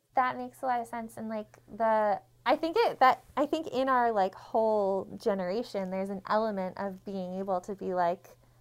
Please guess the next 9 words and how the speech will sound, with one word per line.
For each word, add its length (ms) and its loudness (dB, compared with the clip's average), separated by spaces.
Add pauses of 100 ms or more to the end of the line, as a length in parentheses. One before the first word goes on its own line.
(680)
kind 360 -2
of 220 2
an 100 -4
asshole 960 2 (680)
in 220 4
a 120 2
way 200 4
that, 160 2
like, 220 0